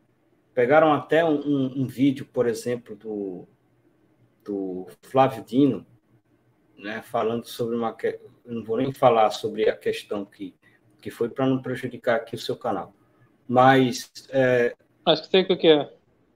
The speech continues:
Speaker 1: o que, o que rolou aí, né? Eu, você, você tem entendido. Então,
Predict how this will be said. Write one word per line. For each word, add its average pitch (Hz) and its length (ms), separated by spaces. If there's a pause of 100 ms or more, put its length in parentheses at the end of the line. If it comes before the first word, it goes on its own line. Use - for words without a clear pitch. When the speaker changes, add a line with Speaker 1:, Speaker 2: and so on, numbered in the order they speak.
(460)
Speaker 1:
o 165 60
que, 220 220
o 202 140
que 208 120
rolou 175 420
aí, 127 260
né? 120 360
Eu, 131 380
você, 151 440
você 156 260
tem 151 180
entendido. 147 600
Então, 214 320